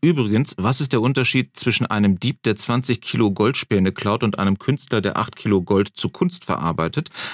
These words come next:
Der eine landet im Knast, der andere im Museum. So einfach ist der Unterschied.“ <laughs> Und jetzt kommen wir zu einem Punkt, ähm, Tim,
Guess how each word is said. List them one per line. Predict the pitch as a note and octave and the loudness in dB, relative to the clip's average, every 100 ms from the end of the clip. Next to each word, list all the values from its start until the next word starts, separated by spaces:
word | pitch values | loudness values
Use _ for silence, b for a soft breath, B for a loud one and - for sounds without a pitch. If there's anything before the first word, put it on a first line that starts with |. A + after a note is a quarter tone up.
| - | -8
Der | - G2 | -4 -2
eine | B2 | 0
landet | B2+ A2+ A2+ G2 | 0 0 0 -2
im | F2+ | -6
Knast, | - B2 B2+ - | -4 -4 -4 -4
der | G2+ - | -4 0
andere | A2 G#2+ G#2+ | 2 2 0
im | G#2 G#2 G2 - | 0 0 0 2
Museum. | A#2 A2+ G2+ F2+ D#2 F#2+ | 2 2 2 0 0 -2
So | C3+ F#3 | 0 0
einfach | C3 C#3+ - A2+ | 0 -2 -2 -4
ist | E2 | -2
der | F2 | -2
Unterschied.“ | D#2 D#2 F2 - | -2 0 0 -2
<laughs> | F2+ - - - - | -4 -8 -8 -6 0
Und | B2+ | 2
jetzt | C#3 F#3+ | 4 2
kommen | - G#3+ F#3+ | 0 -2 0
wir | D#3+ | 0
zu | - D3 | 2 4
einem | B2 - | 2 0
Punkt, | - D#3 G#3+ - - - - - | 0 2 2 -2 -4 -6 -8 -2
ähm, | C#3+ D#3 D#3+ D#3+ D#3 _ _ _ - | 0 2 2 2 0 _ _ _ -2
Tim, | - F3 F#3 | 0 2 0